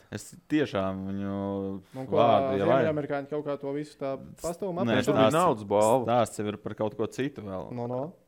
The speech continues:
Speaker 1: Bet, eh, tā bija Kendall Coyne, tā kā iejūtubojiet un paskatieties reāli, kā viņi lido pa to laukumu, man tiešām muti palika vaļā, bet labi. Viena no dāmām, kas demonstrēja to meistarības kaut kādu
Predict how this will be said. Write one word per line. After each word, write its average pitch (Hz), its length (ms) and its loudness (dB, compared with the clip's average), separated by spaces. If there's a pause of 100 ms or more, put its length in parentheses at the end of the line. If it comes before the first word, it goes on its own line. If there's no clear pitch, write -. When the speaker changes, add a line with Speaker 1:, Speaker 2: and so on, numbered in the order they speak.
Speaker 1:
Bet, 104 360 -6
eh, 101 100 -2
tā 110 240 2
bija 107 140 -2
Kendall 120 340 4
Coyne, 104 480 4
tā - 160 -6
kā 98 560 4 (300)
iejūtubojiet 110 1040 2
un 98 100 -6
paskatieties 98 640 -2
reāli, 104 240 4
kā 117 200 6
viņi 98 120 -2
lido 123 280 0
pa 104 100 -4
to 101 120 -4
laukumu, 107 360 0
man 98 100 -6
tiešām 101 300 -4
muti 101 380 -6
palika 92 340 -10
vaļā, 92 260 -10
bet - 140 -8
labi. 98 260 -2 (600)
Viena 127 300 2
no 113 180 2 (460)
dāmām, 107 460 2
kas - 160 -8 (180)
demonstrēja 101 540 -2
to 98 100 -4
meistarības 101 640 -2
kaut 101 220 -6
kādu 87 400 -6